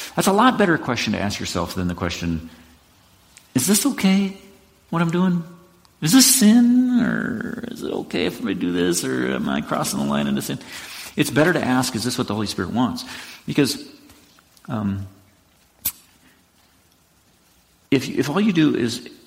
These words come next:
I mean, it's, instead of asking, "Have I, have I crossed the line and violated some command in Scripture yet?" <laughs> Instead of asking that, just say, "Am I stepping in that direction?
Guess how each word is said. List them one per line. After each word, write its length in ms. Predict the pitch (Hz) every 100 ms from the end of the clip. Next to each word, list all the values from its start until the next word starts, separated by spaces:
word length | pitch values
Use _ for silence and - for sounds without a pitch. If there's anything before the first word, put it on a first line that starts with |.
| -
I 40 | 151
mean, 80 |
it's, 160 | 135 -
instead 380 | 139 127 - 202
of 100 | 196
asking, 520 | 123 131 - 123 113
"Have 240 | 120 135
I, 120 | 135 127
have 280 | - 113
I 60 | 110
crossed 440 | - - 180 202
the 80 | 170
line 280 | 131 131 131
and 100 | 104
violated 520 | 92 131 147 143 120
some 200 | - 117
command 380 | 117 107 113 117
in 100 | 98
Scripture 600 | - 107 101 - - - -
yet?" 400 | - - - - - - _ - -
<laughs> 0 | - - - - - - -
Instead 220 | - -
of 80 | 143
asking 420 | 139 143 113 98
that, 480 | 82 - - - - _ _ _ _
just 160 | -
say, 160 | - 123 - -
"Am 280 | 190 220
I 120 | 233 185
stepping 760 | - - - - 160 - 202
in 200 | - 98
that 300 | 110 131 -
direction? 720 | - - - 254 - - -